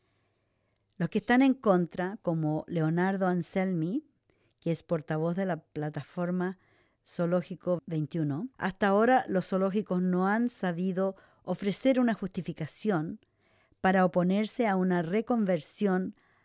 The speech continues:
adaptándose a los valores del siglo veintiuno. Pero desde la perspectiva animalista sigue siendo insuficiente. La idea del cierre total de los zoológicos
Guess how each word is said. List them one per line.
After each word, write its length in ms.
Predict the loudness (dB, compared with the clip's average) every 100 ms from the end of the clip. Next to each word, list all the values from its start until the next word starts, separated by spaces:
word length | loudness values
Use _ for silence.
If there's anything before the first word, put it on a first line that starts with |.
| _
adaptándose 1040 | -4 0 0 -2 0 2 2 0 -2 -4 -2
a 100 | -2
los 160 | -2
valores 440 | -4 -4 -2 -2 -2
del 140 | -4
siglo 360 | -4 -4 -2 -2
veintiuno. 680 | -2 -2 -2 0 0 -4 -12 _ _ _ _ _ _ _ _ _ _ _ _
Pero 260 | 4 6 6
desde 260 | 4 4 2
la 140 | 2
perspectiva 880 | 0 -2 -2 -4 -2 0 2 2 -2
animalista 1040 | -2 0 2 0 -2 -4 -8 _ -10 -10 -14 _ _ _
sigue 360 | -6 -2 -2
siendo 360 | -2 -2 0 0
insuficiente. 1120 | -2 -2 -6 -6 -4 -2 0 -2 -6 -14 -20 _ _ _
La 140 | -2
idea 280 | 2 4 4
del 160 | 6 4
cierre 400 | 2 2 2 0
total 480 | -2 -2 -2 -2 0
de 80 |
los 160 | -2 -2
zoológicos 680 | -4 -4 -4 -6 -6 -8